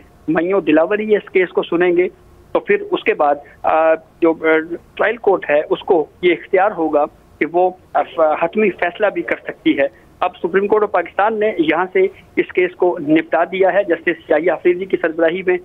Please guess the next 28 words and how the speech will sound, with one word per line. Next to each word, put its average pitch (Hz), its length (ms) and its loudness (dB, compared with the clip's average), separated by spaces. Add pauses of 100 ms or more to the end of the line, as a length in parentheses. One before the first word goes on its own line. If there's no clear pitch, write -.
(400)
तीन 233 200 2
रुकनी 196 260 2
बेंच 160 240 0
ने, 165 180 2 (340)
अ, 160 180 2
इस 170 160 -4
case 175 280 0
के 180 80 2
ऊपर 165 260 0 (540)
समाअत 156 300 0
की। 156 260 -2 (240)
इससे 208 240 0
पहले 220 460 -4
जो 180 180 0
समाअत 165 500 -2
थी 208 180 -2
उसमें 233 280 0
भी 175 100 2
जस्टिस 175 380 0 (120)
याहिया 180 360 2
आफरीदी 185 360 0
ने 165 140 4
एक 151 220 -8
बड़ी 180 200 0
दिलचस्प 170 500 -2
observation 160 600 0
दी 147 120 2
थी। 151 160 -2